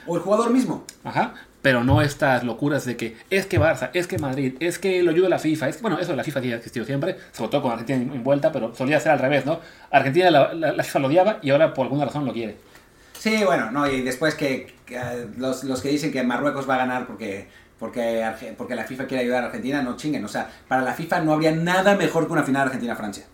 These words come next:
Speaker 2: Claro.
Speaker 1: nada, o sea, es, es el mundial, la final del mundial soñada absolutamente junto con Francia-Brasil, cualquiera de las dos hubiera sido,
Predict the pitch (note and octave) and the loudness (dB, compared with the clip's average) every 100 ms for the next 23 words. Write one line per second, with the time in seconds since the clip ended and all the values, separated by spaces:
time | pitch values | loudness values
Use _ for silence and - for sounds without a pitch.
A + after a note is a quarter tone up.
0 | - D3 F3+ - G#2+ G2+ - C#3+ D3 D3+ | -2 4 6 4 0 -8 -6 0 0 0
1 | - E3 - - - - C#3 C#3+ C3+ - | -4 -4 -4 -10 -20 -8 0 2 0 -4
2 | - - - D3 D#3+ D#3 D3 F#3 G3+ G#3+ | -18 -18 -2 2 4 4 4 6 6 4
3 | - - - - C3 D3+ E3 F#3+ G3 E3+ | -2 -16 -20 -12 -6 -2 0 2 2 2
4 | F3+ F3+ - D3+ D3 E3 E3+ E3+ - C3 | 2 2 2 4 4 4 4 2 4 -2
5 | - C#3+ D3+ D#3 D3+ D3+ F#3+ F#3+ - - | 0 2 2 2 2 0 -2 -4 -6 -8
6 | D#3+ D3+ C3 C3 D#3+ E3 C#3 B2+ B2 A#2+ | -2 0 2 2 2 2 0 0 -2 -2
7 | E3 E3 C3+ C3+ B2+ B2 A#2 - A2+ G#2 | 2 4 4 2 2 0 0 -2 -4 -4